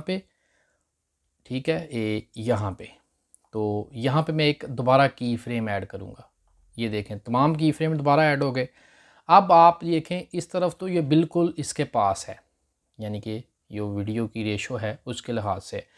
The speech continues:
लेकिन इस तरफ इमेज काफ़ी हमारे पास एक्स्ट्रा यहाँ पे शो हो रही है। आपने इस तरह इसको खुद जूम करना है, इस तरह एक्स्ट्रा बनाना है इसको। तो अब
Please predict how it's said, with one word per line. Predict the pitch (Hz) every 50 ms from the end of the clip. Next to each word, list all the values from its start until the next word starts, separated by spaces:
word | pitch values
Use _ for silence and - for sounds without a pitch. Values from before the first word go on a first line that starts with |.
| _ _ _ _ _
लेकिन | 143 139 139 143 -
इस | 180 170 - -
तरफ | - 190 185 - -
इमेज | 156 143 151 165 160 -
काफ़ी | - 143 123 123 - - 165 156
हमारे | 143 135 117 113
पास | - - 117 131 - - - - -
एक्स्ट्रा | 123 113 - - - - - 123 123
यहाँ | 120 117 107 110 110
पे | 117 104
शो | - - 107
हो | 101
रही | 98 101 101
है। | 110
आपने | 107 143 151 151 190 196
इस | 180 -
तरह | - 202
इसको | 202 196 - - 226
खुद | 220 - - 208 202 202
जूम | 180 185 165 147 135
करना | 123 - 113 101 98 98
है, | 95 92 - -
इस | 147 - -
तरह | - 180 185 175 - - 151
एक्स्ट्रा | 143 - - - - 175 160
बनाना | 151 143 123 107 101 104
है | 104 101
इसको। | 101 - - - - - _ _ _ - - - - _ _ -
तो | -
अब | - 196 202 196 -